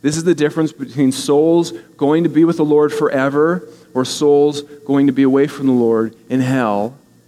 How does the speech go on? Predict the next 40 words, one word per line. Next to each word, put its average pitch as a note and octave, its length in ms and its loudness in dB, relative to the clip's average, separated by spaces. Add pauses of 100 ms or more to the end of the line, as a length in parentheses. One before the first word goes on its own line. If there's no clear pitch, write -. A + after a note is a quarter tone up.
under A#2 160 -4
his A2+ 220 -2
wrath A#2 540 -4
forever. G#2 640 -8 (420)
What C3 180 0
you're D3+ 160 2
a C#3+ 40 -2
part D#3+ 280 -2
of D3 140 -2
here D#3+ 180 0
is C#3 80 -2
about C3 240 0
advancing C#3 640 0
the D#3 180 2
only F3+ 280 2
kingdom, C#3 520 0
not C#3+ 280 -2
a D#3 160 2
kingdom, C#3+ 560 0 (260)
but C#3 140 -4
the E3 140 0
only F#3 380 2
supernatural E3 800 0
kingdom D#3 680 0 (240)
that D3 160 -2
rules, D3+ 640 0 (480)
the - 80 -14
kingdom F3 260 2
of C3 100 -2
Christ. - 540 -6 (840)
That's D3+ 240 -4
what F#3 100 4
even F#3 200 4
this F3+ 180 0
small F3 300 2
gathering E3 480 0
is C#3 100 0
a C3 40 -2
part E3 280 -2
of. G2+ 180 -4